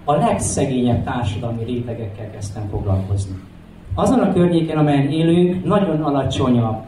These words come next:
iskolázottság, a társadalmi státusz, a foglalkoztatottság, a lakhatási körülmények, rengeteg sok agresszió van, bántalmazások, visszaélések,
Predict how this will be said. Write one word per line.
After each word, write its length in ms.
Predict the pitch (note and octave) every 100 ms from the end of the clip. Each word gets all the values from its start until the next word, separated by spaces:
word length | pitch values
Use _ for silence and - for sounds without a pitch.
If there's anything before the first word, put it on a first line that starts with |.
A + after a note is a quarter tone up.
| -
iskolázottság, 1080 | C#3+ - D#3+ D3 D3 C#3 C#3 C#3 B2+ B2+ B2+ - - - -
a 80 | -
társadalmi 520 | D3 D3 C#3+ D#3 C#3
státusz, 800 | C3+ C#3 C#3 C3 B2+ A#2 - - - -
a 120 | - D3+
foglalkoztatottság, 1200 | D#3+ F3 D#3+ D3 C#3+ - - - - C3+ B2 - - -
a 80 | D3
lakhatási 680 | F3+ F3 D#3 D3+ C#3 C#3
körülmények, 680 | D3 C#3+ C3+ C3 B2+ B2+ B2 - - - -
rengeteg 460 | F#3 F3 D#3 -
sok 180 | - C3+ -
agresszió 720 | F3 E3 - - D3 C#3 B2+
van, 300 | B2 A#2+ A#2+
bántalmazások, 960 | E3+ D#3 D3+ D3 C#3 B2+ A#2+ - A#2
visszaélések, 880 | F3 F#3+ - D#3 C#3 B2+ B2+ - -